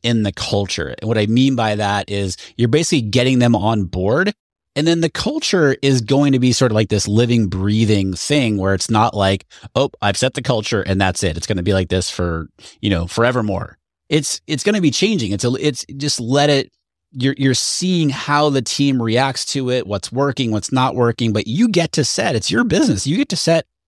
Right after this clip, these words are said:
whatever that culture is that you want for the team or for the business, whatever you want that to be, right? So you are creating that culture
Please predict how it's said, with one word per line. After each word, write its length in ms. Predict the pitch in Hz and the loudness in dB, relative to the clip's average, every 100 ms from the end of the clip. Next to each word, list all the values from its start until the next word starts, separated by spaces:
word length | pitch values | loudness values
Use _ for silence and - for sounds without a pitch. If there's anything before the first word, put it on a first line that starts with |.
| _ _ | _ _
whatever 340 | - 127 165 165 | 0 2 4 2
that 160 | 147 | 0
culture 380 | - 143 135 120 | 2 0 2 2
is 180 | 151 139 | 2 2
that 80 | 120 | -2
you 140 | 110 | -2
want 180 | 117 123 | -2 -2
for 100 | 117 | -2
the 120 | 98 | -4
team 500 | 95 165 143 98 98 - - | -4 -4 -2 -2 -4 -8 -4
or 80 | 113 | -2
for 100 | 110 | -2
the 100 | 98 | 2
business, 540 | 147 143 101 95 - _ _ _ _ _ _ _ _ _ | 2 4 2 -2 -6 _ _ _ _ _ _ _ _ _
whatever 240 | - 131 147 | -2 0 2
you 120 | 127 | 2
want 160 | 120 113 | 2 0
that 160 | 98 | -2
to 100 | - | -4
be, 260 | 90 78 - _ _ _ | -4 -4 -6 _ _ _
right? 220 | 98 104 | -4 -2
So 120 | - | -2
you 560 | 120 104 117 170 185 180 | -2 -2 0 2 2 2
are 580 | 117 113 113 110 107 104 - _ _ _ | 2 4 6 4 4 2 -4 _ _ _
creating 580 | - - 107 113 123 123 | -14 -6 0 2 2 2
that 180 | 110 98 | 2 0
culture 600 | - 98 98 101 95 87 | -2 -2 -2 -2 -2 -2